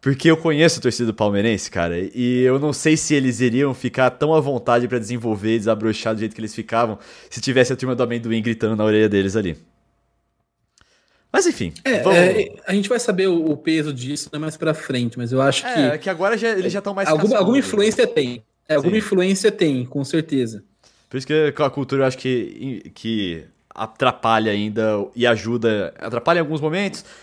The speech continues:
Speaker 1: ajuda em outros. Bom, vamos lá, vamos falar agora de Brasileirão, né, das perspecti-,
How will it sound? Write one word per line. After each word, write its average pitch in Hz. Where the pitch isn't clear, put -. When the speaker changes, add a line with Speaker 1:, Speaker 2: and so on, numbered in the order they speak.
Speaker 1:
ajuda 127
em 123
outros. -
Bom, 175
vamos 196
lá, 156
vamos 196
falar 185
agora 151
de 135
Brasileirão, 170
né, 220
das 180
perspecti-, 135